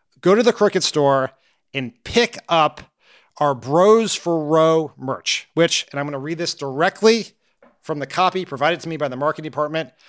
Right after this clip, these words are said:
"The Bros for Roe merch is the," quote,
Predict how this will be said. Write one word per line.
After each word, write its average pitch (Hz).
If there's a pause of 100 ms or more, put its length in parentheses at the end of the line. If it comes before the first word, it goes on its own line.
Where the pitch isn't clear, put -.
(520)
"The 147
Bros 190
for 208
Roe 190
merch 156
is 143
the," 143 (240)
quote, 208